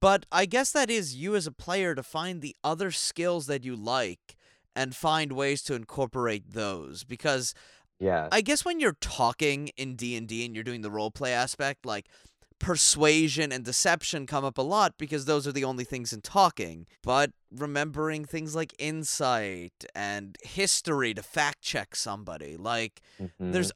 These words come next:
Speaker 1: other ways to get in with talking without being charismatic,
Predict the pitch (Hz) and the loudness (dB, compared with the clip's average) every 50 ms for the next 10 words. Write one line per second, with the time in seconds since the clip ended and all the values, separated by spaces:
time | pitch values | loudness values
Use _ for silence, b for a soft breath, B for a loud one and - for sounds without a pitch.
0 | _ - 190 220 214 254 247 214 165 185 175 180 180 175 160 - - - 135 113 | _ 2 2 4 4 2 2 2 2 4 4 4 4 2 0 -2 -6 -8 -10 -4
1 | - 143 135 139 135 131 139 131 123 117 - _ - - - 120 113 120 - - | -2 0 0 0 -2 -4 -6 -6 -8 -8 -10 _ -14 -4 0 2 2 2 0 -4
2 | 120 104 101 104 98 101 92 90 - 104 98 95 87 87 - 104 82 67 71 92 | -8 -8 -6 -6 -4 -4 -4 -4 -6 -8 -10 -10 -12 -12 -12 -10 -10 -10 -10 -12
3 | - 90 76 60 53 50 62 - | -12 -12 -12 -12 -12 -12 -14 -16